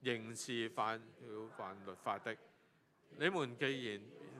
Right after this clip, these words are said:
按使人自由的律法受審判，就該照着律法說話行事。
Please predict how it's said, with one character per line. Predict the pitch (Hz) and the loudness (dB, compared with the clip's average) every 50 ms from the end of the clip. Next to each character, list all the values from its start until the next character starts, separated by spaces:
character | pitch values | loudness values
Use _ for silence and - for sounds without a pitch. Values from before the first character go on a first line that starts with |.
| 127 - | -8 -2
按 | - 127 131 127 131 123 - | 0 2 2 2 0 -2 -6
使 | - - 147 | -4 0 2
人 | 151 160 123 113 98 | 4 4 4 2 -2
自 | - - - 123 117 | -6 -8 -6 -4 0
由 | 110 110 101 95 98 | 2 2 2 2 2
的 | - 151 156 | 2 2 4
律 | 143 123 110 - - - | 4 4 2 0 -2 2
法 | - 131 110 107 107 - - - | 4 6 6 6 4 0 -6 -10
受 | - - 120 113 110 110 | -2 2 4 4 4 2
審 | 104 - 101 98 113 127 | 0 -2 -4 -4 -4 -4
判， | 127 135 117 107 98 - - - - - - - _ _ - - - | 0 2 2 2 0 -2 -12 -20 -20 -20 -20 -20 _ _ -18 -2 4
就 | - 143 131 131 | 8 8 8 8
該 | - - 170 165 165 165 156 | 6 6 6 6 6 4 2
照 | 151 - - 143 123 127 127 120 | 0 -4 -2 -2 0 -2 -2 -4
着 | - 127 113 110 113 123 | -2 -2 -2 -2 -4 -4
律 | 131 135 113 | -4 -4 -4
法 | 101 - 127 120 117 113 - - | 0 4 6 6 6 4 0 -6
說 | - - 135 120 113 117 117 | -4 0 0 0 0 2 2
話 | 110 98 92 92 | 4 4 4 2
行 | - - 113 92 87 90 | 0 -2 -2 -2 -2 -4
事。 | - - - 117 101 85 | -2 -2 -2 -2 -2 -4